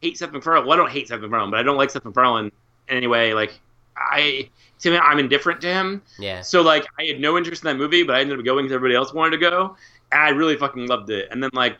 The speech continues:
Speaker 1: so, like, the fact that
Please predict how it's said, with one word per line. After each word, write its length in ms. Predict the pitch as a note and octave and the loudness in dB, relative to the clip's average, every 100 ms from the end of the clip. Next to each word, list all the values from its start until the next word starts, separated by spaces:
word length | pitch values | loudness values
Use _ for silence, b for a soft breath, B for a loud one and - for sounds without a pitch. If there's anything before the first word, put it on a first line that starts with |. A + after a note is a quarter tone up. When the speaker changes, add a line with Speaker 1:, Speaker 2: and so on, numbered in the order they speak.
| - | -12
Speaker 1:
so, 240 | - C#3 | -4 0
like, 420 | C3 B2 A#2 A2 - - _ _ _ _ _ _ _ _ _ | 4 4 2 -2 -6 -20 _ _ _ _ _ _ _ _ _
the 60 | D3 | -2
fact 200 | G#3+ E3 | 0 2
that 240 | E3 D#3+ | -2 -2